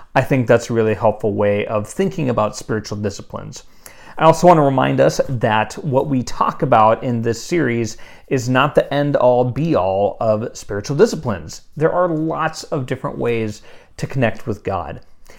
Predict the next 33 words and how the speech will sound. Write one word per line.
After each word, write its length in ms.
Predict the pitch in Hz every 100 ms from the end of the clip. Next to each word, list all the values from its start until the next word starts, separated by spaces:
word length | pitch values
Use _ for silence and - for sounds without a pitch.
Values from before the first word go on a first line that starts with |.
| -
These 200 | 143 175 160
are 60 |
just 220 | 147 139
some 160 | - 127
helpful 460 | - 131 131 139 -
categories 840 | - 131 127 113 107 104 104 -
that 160 | 107
can 100 | 117
help 280 | 107 113 110
us 160 | 107 -
explore 680 | 123 - - - 220 233 143
different 380 | 113 110 -
ways 480 | 87 95 95 98 - - - - 113
of 120 | 107
how 320 | - 151 139
we 180 | 127 107
do 320 | 107 113 110
that 400 | 101 95 98 - - - -
and 100 | 127
explore 640 | 117 - - 120 113 117 -
new 280 | 156 190 262
ways 500 | 131 95 98 98 -
of 140 | 127
engaging 480 | 117 101 101 104 98
with 180 | 98 -
God 420 | 98 92 95 101
if 280 | - 101 -
we're 220 | 107 101
needing 300 | 104 101 101
to 120 | 104 117
do 140 | 135
something 340 | - 139 165
new. 300 | 175 254 -